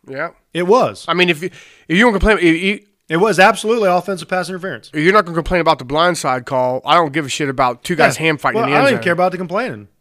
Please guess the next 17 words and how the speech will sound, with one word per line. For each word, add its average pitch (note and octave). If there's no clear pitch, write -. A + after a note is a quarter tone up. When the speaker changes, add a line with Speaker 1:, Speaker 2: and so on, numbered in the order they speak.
Speaker 2:
Like, D3
it's E3
over. F3+
Speaker 1:
Yeah. A#2+
Speaker 2:
Like, C3+
it, F3
it's, G3
it E3+
is B3
true. F3
It D3+
was D3+
offensive F#3
pass G3+
interference. F#3+
Guess F#3
what? G#3